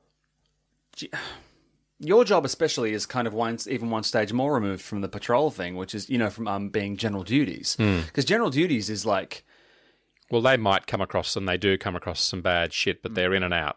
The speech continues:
Speaker 2: Like, they get in, they see it, and then they go, "Shit, this is way out of our league. Let's get the detectives, let's get forensics, let's get fingerprints,
Speaker 1: Mm.
Speaker 2: let's get,"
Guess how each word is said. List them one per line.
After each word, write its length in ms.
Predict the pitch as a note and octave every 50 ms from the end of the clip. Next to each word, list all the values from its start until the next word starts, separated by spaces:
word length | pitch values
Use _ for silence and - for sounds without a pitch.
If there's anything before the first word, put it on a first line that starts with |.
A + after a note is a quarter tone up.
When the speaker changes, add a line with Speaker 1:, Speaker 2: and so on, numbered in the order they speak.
| -
Speaker 2:
Like, 160 | F#2 F2 D#2+ -
they 100 | F2+ F2
get 140 | F2 G2+ G#2
in, 140 | G#2+ A2+ A2
they 100 | F#2+ F2+
see 280 | - - - A2+ G2+
it, 100 | F#2 E2
and 100 | - F2+
then 60 | F2
they 80 | E2+ E2+
go, 140 | E2+ E2 D#2+
"Shit, 280 | - - - - F2+
this 140 | - F2 D#2+ F2+
is 80 | F2+
way 380 | F2+ E2+ F2 F#2 F2+ F2+ F2+ F2+
out 80 | F2+
of 80 | F2 E2
our 180 | E2+ D#2+ D#2+ E2
league. 360 | D#2+ D#2+ D2+ E2+ - E3 - - - - - - - - _ -
Let's 200 | G2+ - - -
get 220 | - G2 - -
the 100 | F2+ F2
detectives, 680 | - - E2 - - A2 A#2 - - C3 A#2+ G#2+ G2+
let's 180 | - - - -
get 160 | - - -
forensics, 760 | - - E2+ E2+ F#2 G2+ G#2 G#2+ G2+ G2+ G#2 - - - -
let's 180 | - - - -
get 220 | - - - -
fingerprints, 720 | - - G#2+ G#2+ G#2+ G2+ G#2 - - A2 G#2 G2+ G2+ A2+ A2
Speaker 1:
Mm. 80 | G#2 G#2
Speaker 2:
let's 200 | - G2+ F#2 F2
get," 280 | - E2 - - _